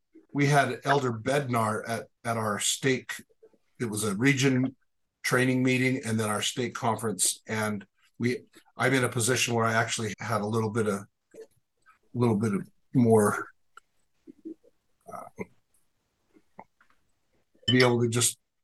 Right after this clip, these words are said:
talk. And he, one of the guys that was there said, "Hey,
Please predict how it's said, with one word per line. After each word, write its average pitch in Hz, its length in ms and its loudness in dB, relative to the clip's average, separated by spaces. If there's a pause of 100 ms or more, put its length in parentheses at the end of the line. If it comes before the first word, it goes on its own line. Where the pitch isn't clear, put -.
(140)
talk. 127 340 4
And 98 100 -6
he, 147 420 -2 (920)
one 127 360 0
of 143 120 2
the 120 100 8
guys 123 280 4
that 120 120 -8
was 110 160 -2
there 123 400 2 (600)
said, 120 280 0
"Hey, 143 200 -4